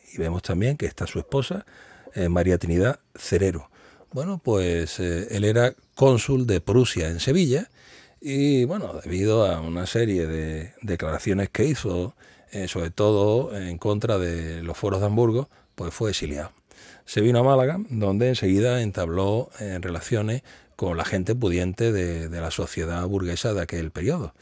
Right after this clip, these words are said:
Y de hecho, con quien hizo mucha amistad fue con Manuel Agustín Heredia. Eh, pasados los años, pues quién le iba a decir que sus hijas, eh,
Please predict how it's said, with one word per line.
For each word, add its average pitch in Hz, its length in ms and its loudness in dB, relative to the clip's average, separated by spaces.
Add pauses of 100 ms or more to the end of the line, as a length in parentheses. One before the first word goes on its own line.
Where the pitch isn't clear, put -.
(360)
Y 131 140 0
de 131 140 4
hecho, 139 200 0
con 127 160 0
quien 92 160 -4
hizo 92 220 -2
mucha 101 240 -2
amistad 98 260 -6
fue 117 180 -6
con 117 120 -4
Manuel 90 240 -4
Agustín 85 320 -8
Heredia. 76 360 -12 (640)
Eh, 95 600 2
pasados 143 320 4
los 127 160 2
años, 139 340 0
pues - 160 -8
quién 120 160 -2
le 117 60 4
iba 113 100 2
a 107 60 2
decir 135 320 0
que 107 260 -2
sus - 220 -8
hijas, 127 420 -6 (140)
eh, 90 260 -8